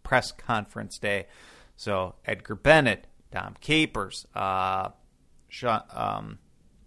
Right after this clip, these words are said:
Ron Zook, they'll, they'll all be meeting the media this time at four forty P M Central Time, and, and all these press conferences, Mike McCarthy and the coordinators,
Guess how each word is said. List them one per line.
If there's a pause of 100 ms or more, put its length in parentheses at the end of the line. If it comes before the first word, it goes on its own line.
(120)
Ron
Zook,
they'll,
they'll
all
be
meeting
the
media (320)
this
time
at
four
forty
P
M
Central
Time,
and,
and
all
these
press
conferences,
Mike
McCarthy
and
the
coordinators,